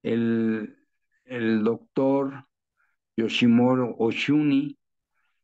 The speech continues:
en el dos mil dieciséis fue premio Nobel de Medicina porque descubrió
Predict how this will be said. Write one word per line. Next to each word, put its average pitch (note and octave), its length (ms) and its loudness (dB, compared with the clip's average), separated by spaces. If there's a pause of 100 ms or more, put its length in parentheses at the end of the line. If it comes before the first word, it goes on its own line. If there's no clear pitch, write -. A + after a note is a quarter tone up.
(140)
en A2+ 180 0
el A2 240 0
dos G#2+ 140 -2
mil B2+ 220 0
dieciséis C3 520 -4
fue B2 240 -6
premio B2+ 380 0
Nobel A#2+ 600 -2
de G2 320 -6 (360)
Medicina A2+ 920 -2 (380)
porque A#2 320 -2
descubrió A#2 880 0